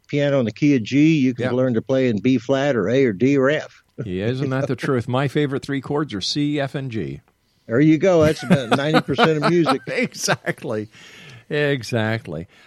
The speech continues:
Speaker 2: Um, tell me about lithomancy, the reading patterns in stones. How did you fall into that?
Speaker 1: Well, I st-, again, I started reading, doing readings in the early seventies. In nineteen eighty, I met a lady who did this, who did lithomancy readings.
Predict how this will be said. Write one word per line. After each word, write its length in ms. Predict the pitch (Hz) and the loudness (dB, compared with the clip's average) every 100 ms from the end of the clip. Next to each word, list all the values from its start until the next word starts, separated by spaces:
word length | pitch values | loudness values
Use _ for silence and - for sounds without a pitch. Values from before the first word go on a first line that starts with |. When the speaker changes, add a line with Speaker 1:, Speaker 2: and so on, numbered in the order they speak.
| _ - | _ -8
Speaker 2:
Um, 460 | 160 165 165 156 - _ _ _ | -4 -2 -2 -6 -12 _ _ _
tell 200 | - 403 | -14 -8
me 140 | 392 311 | -4 -4
about 320 | 139 143 135 131 | 0 0 0 -2
lithomancy, 680 | 123 - 90 65 - - 60 | -4 -4 -6 -6 -8 -10 -8
the 100 | 78 | -6
reading 380 | 98 139 147 127 | -4 -2 -4 -8
patterns 520 | - 104 98 92 80 | -8 -8 -6 -8 -10
in 120 | 76 | -10
stones. 480 | 73 - 69 110 - | -12 -12 -14 -14 -12
How 160 | 214 277 | -8 -6
did 200 | 220 160 | -6 -6
you 420 | 160 147 123 107 - _ _ | -6 -6 -8 -12 -20 _ _
fall 320 | - 123 117 | -8 -8 -6
into 160 | 104 95 | -8 -8
that? 280 | 78 - _ _ _ _ _ _ _ - | -10 -18 _ _ _ _ _ _ _ -4
Speaker 1:
Well, 200 | 165 180 | 0 2
I 80 | 220 | 2
st-, 260 | - 165 175 | -2 -4 -2
again, 320 | 160 185 156 | 0 -2 -2
I 80 | 135 | -4
started 320 | - 151 117 | -4 -4 -2
reading, 400 | 143 160 139 120 | -2 -2 -2 -4
doing 240 | 131 117 | -4 -2
readings 420 | 131 143 123 113 | -2 -2 -2 -4
in 60 | 117 | -4
the 40 | |
early 160 | 120 101 | -4 -6
seventies. 680 | - 147 139 110 57 80 - _ _ - | -4 0 0 -2 -8 -14 -18 _ _ -6
In 140 | 117 | -2
nineteen 460 | 135 151 - 151 135 | 0 0 0 -2 2
eighty, 460 | 143 135 110 - _ _ _ _ _ | 2 2 0 -2 _ _ _ _ _
I 60 | 117 | -4
met 220 | 123 123 | 0 2
a 60 | 107 | 2
lady 420 | 110 151 120 104 | 2 2 2 0
who 160 | 107 113 | 0 0
did 300 | 143 165 - | 2 0 -2
this, 340 | 76 - - - | -10 -10 -14 -12
who 80 | |
did 200 | 101 143 | -2 -2
lithomancy 800 | 113 101 - 87 92 92 - 90 | 0 -2 -2 -4 -2 -6 -6 -8
readings. 480 | 80 82 58 62 | -6 -6 -8 -12